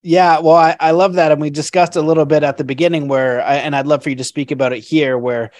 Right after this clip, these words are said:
you have the near-death experience, you meet God, and then you get this download, and then you start writing. And this is the process that you teach in the book. Is that correct?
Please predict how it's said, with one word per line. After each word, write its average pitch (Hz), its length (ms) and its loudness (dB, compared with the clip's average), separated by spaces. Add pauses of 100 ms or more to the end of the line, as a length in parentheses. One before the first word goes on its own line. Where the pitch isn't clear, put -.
(240)
you 131 100 -4
have 160 240 0
the 160 80 2
near-death 147 540 0
experience, 127 880 -6
you 123 240 -6
meet 139 340 -4
God, 123 540 -2
and 127 260 -8
then 135 540 -4 (320)
you 127 300 -4
get 127 220 -2
this 120 160 -8
download, 131 720 -2
and 123 160 -6
then 127 120 -8
you 120 80 -12
start 117 240 -6
writing. 131 500 -2
And 120 180 -8
this 156 200 -6
is 139 80 -8
the 139 100 -6
process 127 540 -4
that 120 160 -8
you 120 100 -10
teach 120 240 -12
in 107 80 -14
the 104 60 -12
book. 101 260 -6
Is 101 80 -16
that 107 140 -8
correct? 127 380 -6